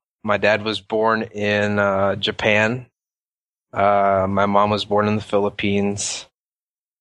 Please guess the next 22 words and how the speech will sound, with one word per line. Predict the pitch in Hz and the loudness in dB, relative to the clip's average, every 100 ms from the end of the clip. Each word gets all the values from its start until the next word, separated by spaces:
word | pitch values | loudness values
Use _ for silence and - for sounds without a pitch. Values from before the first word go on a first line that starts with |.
| _ _ | _ _
Um, | 120 101 101 101 101 98 98 98 - | 0 2 4 2 2 0 -4 -8 -10
they | 113 113 | 0 2
met | 107 107 120 - | 4 2 0 0
in | 120 | 0
New | 113 120 | 2 2
Jersey. | 120 110 113 110 123 143 - - _ _ _ _ _ _ _ | 2 2 2 2 0 -2 -10 -20 _ _ _ _ _ _ _
Uh, | 101 98 98 | -2 0 2
my | 101 | 2
mom's | 104 104 104 104 | 4 2 0 -4
been | - 104 104 98 | -2 0 0 0
a | 98 | -2
nurse | 98 98 101 101 - - - - _ _ _ _ _ | 0 0 2 0 0 -2 -4 -8 _ _ _ _ _
for | - 104 | 0 2
over | 101 95 98 | 2 2 0
thirty | - - 101 104 | 0 0 2 2
years. | 104 107 110 110 107 104 - - - _ _ _ _ _ - | 2 2 2 2 -2 -4 -6 -8 -12 _ _ _ _ _ 0
My | 101 | 0
dad | 101 101 101 | 2 2 2
works | 98 101 - | 0 -2 0
at | 101 101 | 0 2
a, | 98 98 95 | 2 0 0
uh, | 95 90 92 85 107 | 2 2 2 0 -4